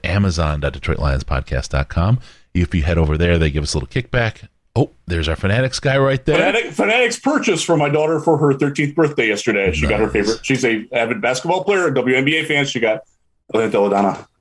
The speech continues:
Speaker 1: There you go.
Speaker 2: jersey.
Speaker 1: There you go.
Speaker 2: From
Speaker 1: Fa-
Speaker 2: Fanatics.
Speaker 1: Yep. Fanatics dot Detroit Lions Podcast dot com, Amazon dot Detroit Lions podcast dot com. Subscribe or use <laughs> those to get something that you're gonna get and help the podcast by doing something you were gonna do anyway. There you are.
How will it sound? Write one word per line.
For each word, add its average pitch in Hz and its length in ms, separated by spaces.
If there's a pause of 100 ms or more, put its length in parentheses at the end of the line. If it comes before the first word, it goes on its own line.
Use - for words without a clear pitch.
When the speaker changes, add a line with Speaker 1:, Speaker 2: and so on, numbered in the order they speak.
Speaker 1:
There 71 140
you 78 100
go. 123 240
Speaker 2:
jersey. - 180 (140)
Speaker 1:
There 78 260
you 98 100
go. 160 260 (340)
Speaker 2:
From 165 160
Speaker 1:
Fa- 180 40
Speaker 2:
Fanatics. 175 500
Speaker 1:
Yep. 131 300
Fanatics 156 460
dot 175 280 (300)
Detroit 131 240
Lions 147 220
Podcast 143 340
dot 143 100
com, 143 320
Amazon 151 420
dot 139 80
Detroit 127 240
Lions 123 180
podcast 113 380
dot 110 120
com. 113 220
Subscribe 127 920
or 98 100
use 151 320
<laughs> - 60
those 165 280 (340)
to 294 140
get 170 260
something 165 380
that 147 80
you're 143 120
gonna 139 160
get 147 280
and 120 160
help 147 360
the 131 120
podcast 127 380
by 110 80
doing 104 180
something 104 280
you 95 80
were 90 80
gonna 92 180
do 87 260
anyway. 80 440
There 87 180
you 101 120
are. 69 100